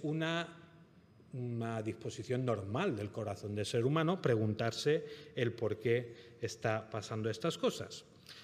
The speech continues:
Sin embargo, lo que vemos que Dios normalmente responde en su palabra no es el por qué, sino el, el para qué.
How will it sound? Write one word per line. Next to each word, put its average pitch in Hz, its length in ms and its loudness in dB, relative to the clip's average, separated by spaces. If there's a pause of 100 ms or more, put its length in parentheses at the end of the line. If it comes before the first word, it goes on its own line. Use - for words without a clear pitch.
Sin 240 220 2
embargo, 247 520 4
lo 180 200 4
que 190 180 6
vemos 233 400 6
que 190 260 6
Dios 185 260 4
normalmente 196 600 2
responde 196 480 2
en - 60 2
su 175 140 -2
palabra 180 360 4
no 180 160 4
es 208 300 2 (720)
el 156 200 4
por 165 320 2
qué, 240 260 -4 (260)
sino 170 460 0
el, 226 340 2 (640)
el 113 160 -2
para 123 360 -4
qué. - 260 -4